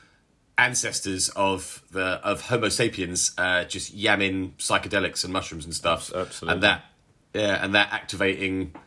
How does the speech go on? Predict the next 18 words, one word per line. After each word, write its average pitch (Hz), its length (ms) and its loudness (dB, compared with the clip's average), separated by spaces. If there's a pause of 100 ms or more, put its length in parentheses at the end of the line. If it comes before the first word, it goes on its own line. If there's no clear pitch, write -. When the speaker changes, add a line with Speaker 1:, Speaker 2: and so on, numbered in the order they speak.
(300)
Speaker 1:
brain 104 320 2
power 92 320 2
and, 90 160 0
and 95 260 -2
us - 280 -2
basically 101 560 0
gaining 104 340 0
consciousness, - 720 -4 (260)
which - 220 -4
is, 127 200 -2
which 123 180 -6
is 120 100 -6
wild. 117 440 -2 (1120)
Speaker 2:
But 151 460 4
not 156 420 2
un-, 143 340 0 (300)
not 135 200 -2
unfeasible, 92 680 -4